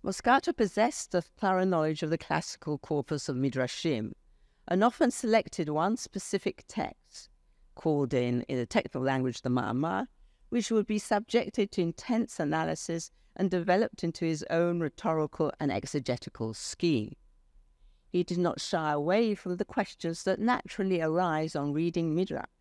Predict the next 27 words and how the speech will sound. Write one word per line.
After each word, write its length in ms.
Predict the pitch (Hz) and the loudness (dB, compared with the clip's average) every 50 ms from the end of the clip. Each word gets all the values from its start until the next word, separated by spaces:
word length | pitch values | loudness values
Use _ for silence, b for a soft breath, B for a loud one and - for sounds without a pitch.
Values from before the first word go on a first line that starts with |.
| _ _ _ _ - _ _ _ _ - _ _ _ _ - - _ _ _ - | _ _ _ _ -20 _ _ _ _ -20 _ _ _ _ -20 -20 _ _ _ -2
His 160 | - 180 - | -2 0 2
hermeneutical 760 | 196 196 185 175 170 170 180 196 233 262 - - - 202 170 - | 4 6 6 6 6 4 4 4 2 2 0 0 0 0 0 0
tactic 500 | - - 339 330 - - - - 156 - _ | -2 -2 -2 -2 -2 -4 -4 -6 -6 -6 _
was 200 | - 165 180 - - | -4 -4 -4 -2 -2
to 80 | - | -2
enlist 420 | 170 165 160 160 165 160 - - - | 0 0 0 0 -2 -2 -4 -8 -8
philosophical, 960 | - - 156 139 131 127 - 139 135 - - 151 - - 175 165 185 185 90 | -2 0 0 0 0 2 2 2 0 0 -2 -8 -6 -4 -2 -2 -2 -2 -2
rhetorical, 760 | 127 131 - - 160 143 143 147 147 - - 180 185 185 185 - | -2 -2 0 2 2 2 4 2 0 0 0 0 0 0 -2 -6
Kabbalistic, 720 | - - - 147 160 165 165 180 - - - - - - | -6 -2 0 0 2 2 0 0 -2 -2 -2 -2 -2 0
or 100 | 147 143 | 0 0
literary 400 | 139 151 202 - - - 180 175 | 2 2 0 0 0 -2 -4 -4
concepts 720 | - - - 170 165 151 - - - - - - - - - _ - - _ _ - - | -2 -2 -2 -2 -2 -2 -4 -6 -6 -6 -6 -8 -14 -20 -20 _ -20 -20 _ _ -6 -4
that 80 | 180 170 | 0 4
might 240 | 180 190 185 175 _ - | 4 4 4 4 _ -4
pro-, 240 | - - 175 175 170 - _ - | -2 0 0 0 0 -4 _ -6
proffer 360 | - - - - - 147 135 | 0 0 0 0 0 0 0
an 140 | 135 139 147 | 2 0 0
explanation 840 | - - - - 147 135 147 165 175 190 233 - - - 240 240 _ _ _ _ _ - | -2 -4 -8 -6 -4 -2 0 0 0 0 -2 -4 -8 -8 -10 -10 _ _ _ _ _ -8
or 80 | - - | -6 -6
help 280 | - - 220 240 - - | 0 2 2 2 0 -2
to 100 | - - | -4 -4
account 480 | 180 - - - - 151 147 143 - - | -4 -4 -4 -4 -2 -2 0 -2 -2 -4
for 120 | - - 165 | -4 -4 -2
the 120 | 151 151 | -2 -2
Darshan's 680 | 127 - 139 135 135 143 - - 147 139 143 143 135 - | 0 0 0 0 0 -2 -4 -4 -4 -2 -2 -2 -2 -2
multi-layered 840 | 131 127 131 147 165 - - - 165 156 156 151 139 135 135 139 - _ - | -2 0 0 0 0 -2 0 0 0 0 2 0 0 0 0 -2 -6 _ -6
discourse. 720 | - 127 - - - - - 107 - - _ - - - | -6 -6 -6 -6 -10 -8 -8 -8 -8 -10 _ -20 -20 -20